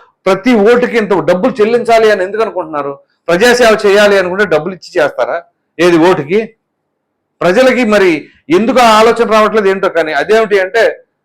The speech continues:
ఎవరు తినట్లేదు అనే ఆలోచనలో ఉంటున్నారా? అందరూ తింటున్నారు, అందరూ ఇస్తున్నారు అని అనుకుంటున్నారా? ఓ ప్రక్కన రాష్ట్రం ఏమైపోతుందో గమనించుకోండి. ముందు ప్రజలకే నేను చెప్తున్నాను, ఎన్నికలకి ఇంక నలభై ఐదు రోజులు, మహా ఉంటే యాభై రోజులు సమయం ఉంది.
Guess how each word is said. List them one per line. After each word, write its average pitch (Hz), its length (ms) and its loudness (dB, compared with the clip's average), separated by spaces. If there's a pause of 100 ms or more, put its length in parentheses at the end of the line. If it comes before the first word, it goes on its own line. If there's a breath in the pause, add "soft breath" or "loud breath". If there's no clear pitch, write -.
(120)
ఎవరు 139 200 2
తినట్లేదు 190 680 -4 (300)
అనే 202 240 0
ఆలోచనలో 180 500 0
ఉంటున్నారా? 135 500 -4 (440)
అందరూ 160 260 -2
తింటున్నారు, 185 400 -2
అందరూ 175 260 -2
ఇస్తున్నారు 185 360 -4
అని 151 120 0
అనుకుంటున్నారా? 135 640 -8 (320)
ఓ - 60 -2
ప్రక్కన 202 380 -2
రాష్ట్రం 208 460 2
ఏమైపోతుందో 202 560 -2 (140)
గమనించుకోండి. 170 580 -8 (360)
ముందు 175 160 -6
ప్రజలకే 196 460 0
నేను 170 160 -6
చెప్తున్నాను, 139 340 -10 (540)
ఎన్నికలకి 196 540 0
ఇంక 185 180 -4
నలభై 156 300 0
ఐదు 151 200 2
రోజులు, 156 380 -4 (140)
మహా 151 260 -2
ఉంటే 156 280 -2
యాభై 131 360 2
రోజులు 139 300 -6
సమయం 113 360 -14
ఉంది. 95 140 -20